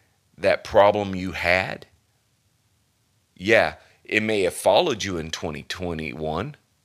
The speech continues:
but it's up to you if you're gonna dwell on it. And some people say, "Well, it's bills." Well, I have bills too.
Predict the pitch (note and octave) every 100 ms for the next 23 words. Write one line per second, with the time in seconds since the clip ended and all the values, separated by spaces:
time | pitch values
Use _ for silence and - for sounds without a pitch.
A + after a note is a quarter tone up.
0 | _ _ _ _ _ _ _ _ _ _
1 | _ _ B2 B2 D3+ - B2 C3 D3+ -
2 | C3+ C3+ A#2+ F2+ G2 A#2+ A2 E2+ F2 -
3 | _ _ _ _ _ _ _ _ _ _
4 | _ _ _ _ _ _ _ _ - -
5 | A2+ A#2+ C#3+ D3+ D#3+ C#3 D3 B2 B2 A#2+
6 | A2+ G2 G2+ A2+ F#2 - - - - F2+
7 | G#2 A2+ B2+ A2 B2 B2+ A#2+ - C#3 A#2+